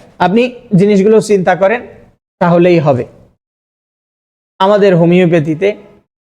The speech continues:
যারা হ্যানিম্যানিয়ান পন্থা বা ক্লাসিক্যাল হোমিওপ্যাথ করে থাকেন, তাদের কাছে এসে এই যে, যে কারণগুলো বললাম, লক্ষণগুলো বললাম, এগুলো সুন্দর করে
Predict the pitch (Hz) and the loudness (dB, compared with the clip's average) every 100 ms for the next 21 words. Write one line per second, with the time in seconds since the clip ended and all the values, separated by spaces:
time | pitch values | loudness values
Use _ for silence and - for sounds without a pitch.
0 | _ _ _ _ _ _ _ - 143 170 | _ _ _ _ _ _ _ -4 0 0
1 | 170 160 147 - - _ _ _ _ _ | 0 0 -4 -10 -20 _ _ _ _ _
2 | _ _ _ _ _ _ _ _ _ _ | _ _ _ _ _ _ _ _ _ _
3 | - 208 240 254 233 220 190 165 165 160 | -2 0 2 2 0 0 -2 -2 -4 -4
4 | 190 190 165 - 170 165 185 - 175 156 | -4 -2 -4 -2 -4 -2 -6 -4 -4 -6
5 | 156 151 165 - 185 185 190 185 220 220 | -8 -6 -6 -4 -4 -2 -2 -2 -4 -6
6 | - - _ _ _ _ _ _ _ _ | -14 -20 _ _ _ _ _ _ _ _
7 | _ _ - 165 175 156 156 - 156 143 | _ _ -6 -2 -2 -2 -4 -2 -2 0
8 | - 190 - _ _ _ 214 226 214 175 | -2 -4 -6 _ _ _ 0 2 2 0
9 | 180 - 165 175 185 165 160 147 147 151 | -2 -2 0 0 2 2 2 0 0 0
10 | 165 180 165 160 151 - 185 175 170 170 | -2 -2 -4 -4 -6 -6 -4 -2 0 0
11 | 139 147 156 185 196 - _ _ _ _ | 0 0 0 -2 -6 -16 _ _ _ _
12 | _ 170 170 175 175 - 180 170 165 180 | _ 0 2 2 -2 -4 0 2 2 2
13 | 170 156 147 120 | 0 0 -2 -4